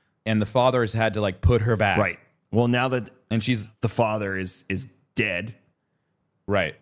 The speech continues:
Speaker 1: There's nothing there to supp-, there's nothing there to keep her in her
Speaker 2: The
Speaker 1: chains
Speaker 2: s-,
Speaker 1: or in, in her
Speaker 2: the
Speaker 1: prison.
Speaker 2: sister is the Morai Owl following Ahsoka.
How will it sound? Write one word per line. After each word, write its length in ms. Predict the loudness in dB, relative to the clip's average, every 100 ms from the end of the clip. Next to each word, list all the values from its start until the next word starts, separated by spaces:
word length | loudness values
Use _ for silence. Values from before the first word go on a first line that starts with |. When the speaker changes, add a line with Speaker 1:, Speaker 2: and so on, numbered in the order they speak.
| _ -4
Speaker 1:
There's 160 | -2
nothing 360 | 0 0 0 0
there 180 | 0 -2
to 120 | -4
supp-, 400 | -8 -8 -10 -4
there's 200 | -2 0
nothing 320 | -2 -2 -2
there 160 | -2 -4
to 80 |
keep 320 | -8 -6 -6 -2
her 180 | -4
in 220 | -2 -4 -4
her 100 | -4
Speaker 2:
The 20 |
Speaker 1:
chains 440 | 0 0 -2 -6 -6
Speaker 2:
s-, 40 |
Speaker 1:
or 80 | -4
in, 340 | -2 -2 -4 -6
in 100 | -6
her 120 | -6
Speaker 2:
the 100 | -6
Speaker 1:
prison. 340 | 0 2 2
Speaker 2:
sister 340 | -2 -6 -4 -2
is 200 | -2 -2
the 80 | 0
Morai 360 | 0 -2 -2
Owl 540 | -2 -4 -2 -2 -4 -6
following 400 | -4 -2 -2 -4
Ahsoka. 720 | -6 -4 -4 -4 -4 -4 -6